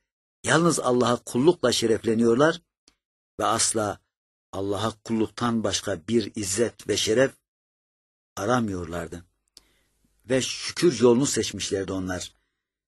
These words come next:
Ve dünyada şükredenler az oldukları halde.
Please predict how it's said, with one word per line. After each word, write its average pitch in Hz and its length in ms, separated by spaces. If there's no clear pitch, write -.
Ve 92 140
dünyada 98 380
şükredenler 104 840
az 110 360
oldukları 92 540
halde. 82 320